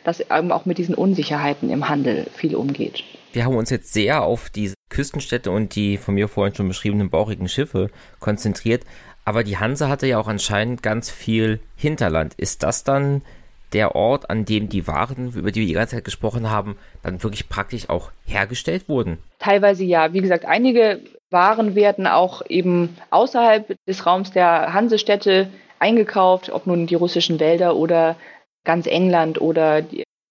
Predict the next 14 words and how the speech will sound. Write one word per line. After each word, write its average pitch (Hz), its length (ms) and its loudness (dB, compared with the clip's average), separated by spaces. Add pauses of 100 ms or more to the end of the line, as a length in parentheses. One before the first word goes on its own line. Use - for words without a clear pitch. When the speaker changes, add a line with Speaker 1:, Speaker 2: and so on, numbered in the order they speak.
Speaker 1:
Stockfisch 175 460 -2
von 165 140 -2
den 156 100 -2
Lofoten. 196 560 0 (400)
Aber 175 440 4 (100)
die, 170 460 4
dieser 160 240 0
Raum, 254 460 2
den 190 240 0
Sie 180 120 0
gerade 160 200 0
angesprochen 240 480 0
haben, 220 220 4
also 160 280 -2